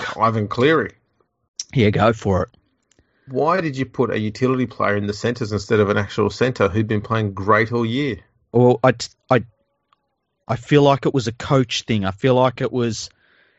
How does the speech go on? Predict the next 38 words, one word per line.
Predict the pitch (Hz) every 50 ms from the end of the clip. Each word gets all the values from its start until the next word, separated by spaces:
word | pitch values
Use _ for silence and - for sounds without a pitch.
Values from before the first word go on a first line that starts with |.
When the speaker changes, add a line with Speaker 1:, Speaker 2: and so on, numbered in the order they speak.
| _ _ _ _
Speaker 2:
you | - 113
know, | 120 120 117
for, | 120 - 131 120 113 -
I | 107 113
don't | 107 - 127 131 156 170
know | 175 170 165 139
why, | 120 113 110 107 101 92 82 92 95 - _ _ _ _ _ _ _ _ _ _ _ _ _ _ _ _
but | - 113 110
he | 110 - - 123 113 113
trusts | - - - 135 120 120 117 117 - - - - - -
Tyrone | - - 117 113 110 110 107 107 107 107 104 101 101
May. | 101 101 92 90 90 90 - - _ _ _ _ _ _ _ _ _ _ _ _ _ _ _ -
And | 117 117 113 110 -
in | - 135 135
that | 131 120 -
first | - - - 139 151 151 - - -
finals | - 131 139 147 156 156 135 104 -
game, | 117 107 107 107 107
he | 107 107
went | 104 110 110 113 110
in | 110 110 104 104
with | 101 92 - -
Naden, | 101 101 104 113 123 117 101 87 87 90 - _ _ _ _ _ _ _ _ _ _ _ _ _ _
and | 110 107 107 107 104 107
Naden | 110 113 117 123 123 117 123 117 117 113 110 104 104 104 - _ _ _ _
did | - 120 117 113
some | - - 131 117 110
things | - - 120 117 117 113 120
in | 117 113
that | 110 107 92 -
game | - 117 120 127 123 117 110
that, | 107 101 - -
I | 107
mean, | 101 101 101
his | 101 98 -
defense | - 98 - - 117 113 117 113 - -
wasn't | 110 107 104 101 87
great. | - 101 95 101 92 82 -